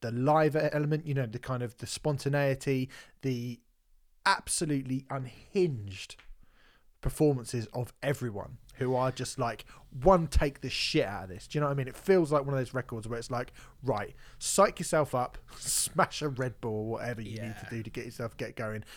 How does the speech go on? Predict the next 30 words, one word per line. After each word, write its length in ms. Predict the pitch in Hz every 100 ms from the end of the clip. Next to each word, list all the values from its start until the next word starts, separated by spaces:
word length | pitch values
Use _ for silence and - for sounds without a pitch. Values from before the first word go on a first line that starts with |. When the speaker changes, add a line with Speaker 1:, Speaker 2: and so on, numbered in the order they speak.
| - -
Speaker 1:
and 260 | 123 117 123
one 240 | 160 143
take 300 | - 131 -
the 80 | 110
fucking 420 | - 139 - 117
shit 420 | - - - 139
out 180 | 104 -
of 40 | 92
this," 160 | 104
because 360 | - 120 127 110
it 140 | 131
is 180 | 120 120
so, 640 | - - - 151 151 143 135 - - - _ - _ _ _ _ _ -
it's 200 | 156 -
so, 180 | - 165
you 180 | 165 143
can't 260 | 262 240
imagine 380 | 170 180 165 131
they 120 | 123
could 140 | 127 123
have 220 | 123 131
the 120 | 127
energy 320 | 113 113 107
to 160 | 104 131
do 220 | - 127
it 120 | 117 107
again 380 | 107 110 123 123
after 280 | 131 120 -
this. 320 | 123 147 -
Speaker 2:
<laughs> 40 | -